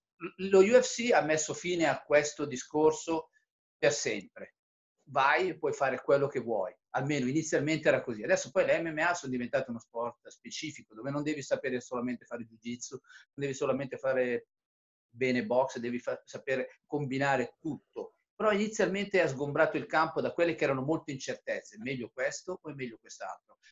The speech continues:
Quindi è stata, diciamo, da venticinque anni noi assistiamo ad una grossa evoluzione per quanto riguarda almeno l'aspetto del combattimento. Poi a livello filosofico,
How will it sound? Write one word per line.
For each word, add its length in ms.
Quindi 380
è 100
stata, 680
diciamo, 340
da 100
venticinque 520
anni 120
noi 120
assistiamo 580
ad 80
una 180
grossa 480
evoluzione 640
per 160
quanto 240
riguarda 360
almeno 400
l'aspetto 440
del 120
combattimento. 720
Poi 120
a 20
livello 240
filosofico, 1040